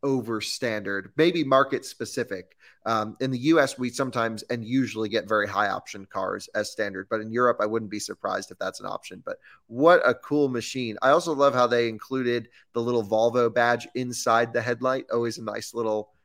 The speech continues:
touch right there. Really love that. But just the way the light animation works and then opens for the headlights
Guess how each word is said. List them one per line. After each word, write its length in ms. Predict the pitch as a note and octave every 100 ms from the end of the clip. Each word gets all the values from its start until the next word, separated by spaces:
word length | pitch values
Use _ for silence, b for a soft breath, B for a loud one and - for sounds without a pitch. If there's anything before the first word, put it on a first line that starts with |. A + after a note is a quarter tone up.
| _
touch 300 | - A#2 -
right 240 | B2 A#2 -
there. 300 | A#2 B2 C3
Really 260 | A#2 A#2 A2+
love 240 | G#2+ G#2+
that. 320 | G#2+ G#2+ A2+ - b b
But 100 | C#3+
just 240 | - A3 A3
the 80 |
way 220 | D3+ D3+ D#3+
the 140 | B2
light 280 | A2+ C3+ D#3
animation 580 | D3+ D#3 D#3 D#3 - D3
works 280 | D3 D3+ -
and 100 | C3+
then 200 | B2+ B2+ - _
opens 540 | F3 C4 C4+ C#3+ B2 -
for 160 | C3+
the 80 | A#2+
headlights 760 | A#2 D#3+ C3 G#2 G2+ - -